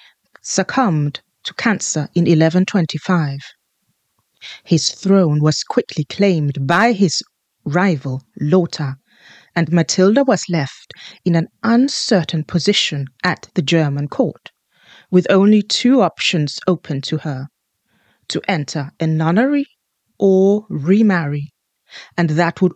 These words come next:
always be with someone of lower status than herself. She instead chose a third option. That would be to leave Germany for Normandy, <laughs> taking with her,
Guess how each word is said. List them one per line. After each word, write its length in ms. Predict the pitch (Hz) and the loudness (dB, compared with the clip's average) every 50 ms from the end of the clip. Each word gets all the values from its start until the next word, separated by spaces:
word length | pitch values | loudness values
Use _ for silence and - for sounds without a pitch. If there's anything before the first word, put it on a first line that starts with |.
| _ _ | _ _
always 540 | - 226 226 220 190 165 151 151 147 - - | 2 4 4 4 4 4 2 0 -2 -4 -6
be 260 | - 156 156 151 147 | -4 -2 -2 -2 0
with 160 | 143 160 156 | 0 -2 -2
someone 460 | - - - 175 170 175 180 185 202 - | -2 -2 -2 -2 0 2 2 0 0 0
of 140 | 151 143 151 | -2 0 2
lower 380 | 170 160 165 170 170 175 196 185 | 2 4 4 4 4 4 2 0
status 600 | - - 185 160 - - - 143 139 - - - | 0 -2 -2 -2 -2 -4 -8 -10 -8 -8 -10 -10
than 260 | - - 160 147 151 147 | -4 -2 -2 -2 -2 -2
herself. 760 | - 170 - - - 160 147 151 156 - - - - _ _ _ _ _ _ _ _ _ _ _ _ _ _ _ _ _ _ - - _ _ - - - _ _ | -4 -4 -4 -2 -2 -2 -4 -4 -8 -12 -16 -20 -20 _ _ _ _ _ _ _ _ _ _ _ _ _ _ _ _ _ _ -20 -20 _ _ -20 -20 -20 _ _
She 520 | - - - - - - - 196 147 - - | -8 -4 -2 0 0 2 0 0 0 0 0
instead 680 | - 165 160 - - - - - 294 233 151 135 - - _ - - | 0 0 0 -2 -4 -4 -2 -2 0 0 -2 -4 -6 -10 _ -8 -4
chose 580 | - - 220 208 190 165 151 147 147 - - - - | 0 2 4 4 4 4 2 2 0 -2 -6 -6 -6
a 60 | 160 | -6
third 480 | - - - 226 226 202 156 147 135 156 | -6 -2 0 2 2 4 2 2 0 -2
option. 540 | 143 - - - - - 156 147 143 147 _ _ _ _ _ _ - - - - _ _ | -4 -4 -6 -8 -6 -6 -6 -8 -8 -10 _ _ _ _ _ _ -20 -20 -20 -20 _ _
That 460 | 160 143 139 180 214 277 - - - - _ _ _ _ _ _ _ _ _ _ _ _ _ _ _ _ _ _ | -6 -2 0 0 0 0 -4 -8 -14 -20 _ _ _ _ _ _ _ _ _ _ _ _ _ _ _ _ _ _
would 180 | - 196 165 - | 0 0 0 2
be 380 | - 208 185 160 147 143 151 - _ _ _ _ _ _ - | 2 2 2 0 -2 -4 -6 -10 _ _ _ _ _ _ -8
to 140 | - - 170 | -4 -2 0
leave 540 | 156 151 151 190 196 208 226 254 277 - 220 147 | 0 2 2 4 4 4 4 4 2 0 -2 -2
Germany 640 | 131 156 190 196 180 170 156 151 151 151 147 147 - - | 0 0 2 2 2 0 -2 -4 -4 -6 -6 -8 -10 -14
for 400 | - - - 214 202 214 226 240 | -18 -4 0 2 4 4 4 4
Normandy, 720 | 226 208 180 170 160 160 147 143 135 139 139 139 139 - _ _ _ - - - - - _ _ _ - - - | 4 4 4 4 2 0 -2 -4 -6 -6 -8 -10 -10 -14 _ _ _ -20 -20 -20 -20 -20 _ _ _ -4 -2 -2
<laughs> 100 | - - | -2 -2
taking 420 | - - 220 208 233 - 330 240 | -2 0 0 0 0 2 2 2
with 180 | 185 180 170 175 | 4 4 4 4
her, 240 | 175 185 151 147 | 2 2 2 0